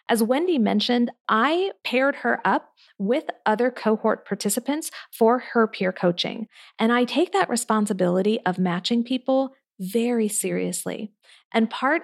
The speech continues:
of the way I'm able to do that is by connecting with you one-on-one during that application call. It gives me an opportunity to learn more about you, your values, and your goals so that when I'm creating those pairs, I do match you with someone that I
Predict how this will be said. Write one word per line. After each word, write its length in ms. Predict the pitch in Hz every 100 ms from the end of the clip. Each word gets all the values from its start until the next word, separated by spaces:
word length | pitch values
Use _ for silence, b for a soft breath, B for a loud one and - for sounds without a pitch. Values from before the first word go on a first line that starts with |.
| -
of 160 | 220
the 80 | 220
way 260 | 202 208 202
I'm 160 | 202 196
able 220 | 190 185
to 120 | 185
do 200 | 175 330 453
that 180 | 202 -
is 100 | 214
by 160 | 220 214
connecting 560 | - 254 262 311 285
with 220 | 220 202 202
you 120 | 190
one-on-one 840 | 185 196 226 226 185 180 180 185 - B -
during 300 | 208 220 226
that 180 | 196 -
application 640 | 175 175 170 170 - 180
call. 420 | 170 170 - - - B
It 120 | - 220
gives 200 | 330 330
me 100 | 320
an 60 |
opportunity 640 | 254 233 - 208 196 190 185
to 140 | 190
learn 240 | 175 175 180
more 160 | 180
about 320 | 175 160 -
you, 460 | 190 233 254 262 277
your 220 | 190 170 170
values, 480 | 190 208 220 226
and 180 | - 202
your 140 | 190 175
goals 460 | 180 180 202 202 B B
so 160 | 233
that 240 | 220 214 202
when 260 | 202 233
I'm 160 | 320 320
creating 520 | - 233 226 208 190
those 200 | 180 165
pairs, 560 | - 320 302 202 190 185 B B B _ 202
I 240 | 220 240
do 400 | 233 233 277 311 - -
match 360 | 240 311 -
you 80 | 254
with 160 | 208 208
someone 320 | 202 190 185
that 140 | 190
I 140 | -